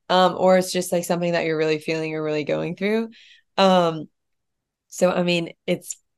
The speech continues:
obviously different for everybody, but it's just so magical that that's how we get to, like, process our feelings and, like, share who we are with the world.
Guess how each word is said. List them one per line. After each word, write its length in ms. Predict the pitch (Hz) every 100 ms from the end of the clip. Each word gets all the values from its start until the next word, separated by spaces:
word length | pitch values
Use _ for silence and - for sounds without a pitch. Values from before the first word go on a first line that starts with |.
| -
obviously 600 | 175 156 165 160 165 156
different 400 | 160 156 160 165
for 140 | 156
everybody, 640 | - 160 196 175 156 165 196
but 640 | 165 - 160 156 151 -
it's 220 | 170 156 -
just 140 | 170
so 120 | 175
magical 380 | 151 156 175 175
that 120 | 147
that's 180 | - -
how 140 | 165
we 80 | 156
get 180 | 147 -
to, 80 | 160
like, 220 | 151 -
process 540 | - - 196 190 170 -
our 160 | 156
feelings 580 | 151 - 208 190 165 156
and, 80 | 160
like, 200 | 160 -
share 420 | - - 175 170
who 120 | 175
we 120 | 160 156
are 160 | 156
with 100 | 151
the 80 | 151
world. 460 | 151 240 - -